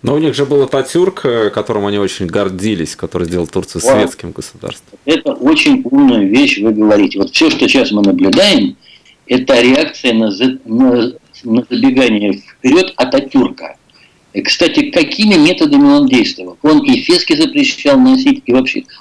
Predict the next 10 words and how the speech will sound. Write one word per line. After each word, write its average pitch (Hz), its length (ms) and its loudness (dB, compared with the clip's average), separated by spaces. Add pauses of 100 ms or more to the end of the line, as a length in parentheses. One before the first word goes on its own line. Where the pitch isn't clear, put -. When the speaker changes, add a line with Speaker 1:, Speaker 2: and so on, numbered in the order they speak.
Speaker 2:
он 156 240 4
боролся 127 420 2
с - 80 -6
исламом. 104 460 -4 (560)
Вот 110 120 0
он 101 160 4
боролся, 135 360 2
боролся, 95 380 0
боролся, - 420 2
помер. - 360 0